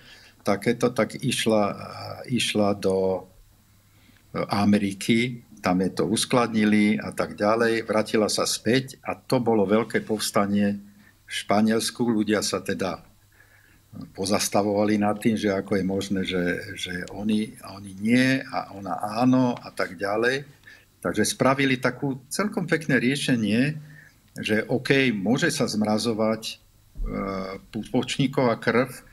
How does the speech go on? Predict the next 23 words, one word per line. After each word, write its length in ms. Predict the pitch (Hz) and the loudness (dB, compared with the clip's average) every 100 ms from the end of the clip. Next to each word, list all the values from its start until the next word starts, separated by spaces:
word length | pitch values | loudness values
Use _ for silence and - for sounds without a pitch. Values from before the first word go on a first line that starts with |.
| - _ | -20 _
pre 160 | - 98 | -4 0
budúce 400 | 98 117 127 131 | 0 0 0 -2
použitie 520 | - 123 117 131 143 | 0 0 2 0 0
v 100 | 110 | 0
rodine, 420 | 92 90 101 113 139 185 - | -2 -2 2 2 2 0 -8
čiže 240 | - 104 104 | -8 -4 -2
tí 100 | - | -2
lodi-, 560 | 110 110 113 107 110 123 120 110 | -4 -4 -2 0 2 0 0 0
rodičia 380 | 113 110 - | 2 2 2
si 140 | 110 - | 0 0
to 100 | - | 0
zaplatia, 720 | 92 87 95 90 - 117 165 - - _ _ _ _ _ - - - - | 0 -2 -2 -6 -2 0 0 -6 -18 _ _ _ _ _ -20 -20 -20 -20
ale 260 | - 110 107 | 0 2 4
musia 360 | 113 139 - 110 | 4 2 2 2
zároveň 520 | 110 139 156 139 104 | 2 2 2 0 -2
prehlásiť, 720 | 110 113 110 120 120 147 139 - - - | 0 0 2 0 0 -2 -4 -8 -20 -14
že 260 | 110 - 107 117 - | -10 -4 -2 -2 -6
v 120 | - | -16
prípade 500 | - 135 143 135 120 107 | -4 -2 0 0 2 0
vhodnosti 540 | 87 143 156 117 - 104 | 0 -2 0 -2 -4 -6
pre 180 | - | -4
verejné 440 | 92 120 147 131 95 | -2 0 2 0 -2
použitie 760 | - 95 101 123 123 135 131 | -6 -6 -4 -6 -4 -4 -6